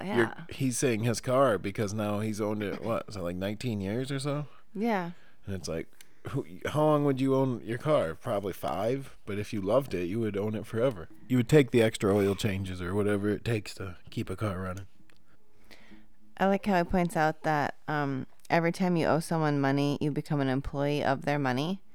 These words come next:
Speaker 2: So if you take out a thirty-year loan, you are now,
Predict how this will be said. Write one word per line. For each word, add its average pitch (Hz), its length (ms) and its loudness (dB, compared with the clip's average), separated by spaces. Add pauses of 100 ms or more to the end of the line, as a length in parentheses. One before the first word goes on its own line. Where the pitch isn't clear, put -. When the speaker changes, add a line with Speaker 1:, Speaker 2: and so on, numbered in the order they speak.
(680)
Speaker 2:
So 107 580 0 (160)
if 156 120 -2
you 160 60 -2
take 156 220 4
out 147 140 6
a 156 40 2
thirty-year 143 460 2
loan, 131 400 2
you 131 460 0
are 127 320 2
now, 123 540 0